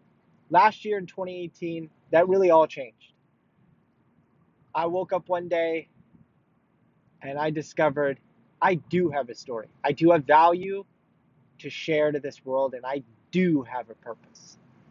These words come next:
That is what the Nameless Podcast is all about. It's about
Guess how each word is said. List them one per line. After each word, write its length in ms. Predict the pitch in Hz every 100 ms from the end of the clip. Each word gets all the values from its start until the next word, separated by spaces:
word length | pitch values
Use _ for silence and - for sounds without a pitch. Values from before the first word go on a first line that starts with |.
| _
That 260 | 127 160 208
is 140 | 208
what 160 | 170 175
the 80 | 165
Nameless 360 | 151 147 139
Podcast 480 | - 131 120 123 113
is 100 | 120
all 160 | 123 113
about. 240 | 107 - - _ - - - -
It's 180 | 165 156
about 400 | 202 180 170 160